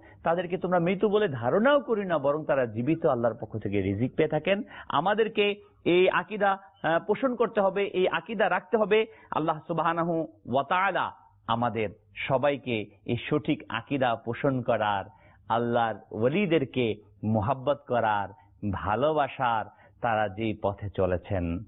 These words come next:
যে পথ আমাদেরকে প্রদর্শন করেছেন, সেই পথ চলার তৌফিক দান করুক। আল্লাহ সুবহানাহু ওয়া তাআলার, হ্যাঁ, কাছে ফরিয়াদ, আল্লাহ তাআলা যেন তার প্রদত্ত নবী সাল্লাল্লাহু আলাইহি ওয়াসাল্লামের প্রদর্শিত সাহাবায়ে কেরাম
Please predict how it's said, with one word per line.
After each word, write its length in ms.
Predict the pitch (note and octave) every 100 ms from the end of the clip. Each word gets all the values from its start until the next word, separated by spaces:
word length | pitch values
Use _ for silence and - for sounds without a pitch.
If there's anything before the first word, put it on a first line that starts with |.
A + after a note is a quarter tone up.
| - - - -
যে 320 | G2 A#2 A2 G#2+
পথ 200 | G#2 G2+ - -
আমাদেরকে 540 | F#2+ G2 G2 F#2 F#2+
প্রদর্শন 580 | F2+ A2 A2+ F3 - B2+
করেছেন, 540 | G#2 G2 F#2 G2+ F2+ F2+ - - -
সেই 200 | A#2 G2+ -
পথ 220 | F#2+ F#2+ - _ _ _ -
চলার 380 | A2 G#2 F#2+ F2 - _ _
তৌফিক 400 | A2 G#2+ - B2
দান 180 | A2+ A2
করুক। 420 | G#2 G#2+ G#2 G2 - _ A2
আল্লাহ 240 | G#2+ G2+ -
সুবহানাহু 580 | G#2+ G2 A2 G2+ G#2+ G2+
ওয়া 120 | G2
তাআলার, 400 | G2 G2 G2+ G2 - - -
হ্যাঁ, 200 | G#2 G2+
কাছে 240 | G2+ G2+ -
ফরিয়াদ, 360 | A#2 A2+ A#2+ G#2+ - _
আল্লাহ 260 | A#2 C3+ D#3
তাআলা 240 | C3+ C3
যেন 300 | B2 A#2 A2+ G2+ _ -
তার 200 | A2+ G#2+ -
প্রদত্ত 520 | C#3+ F3 - C#3+ G#2+ - _ A#2
নবী 240 | A#2 A#2 A#2+
সাল্লাল্লাহু 720 | A#2+ A2 G#2+ A2 A2 G#2+ G2 - -
আলাইহি 420 | G2+ A2+ A#2+ A2
ওয়াসাল্লামের 600 | G#2 G#2 A#2 G#2+ G#2+ G2+ F#2+ - -
প্রদর্শিত 460 | C#3+ F#3+ - F#3 D3+ B2+ - _ -
সাহাবায়ে 380 | B2 C3+ C3+ B2+
কেরাম 400 | A#2+ A#2 A2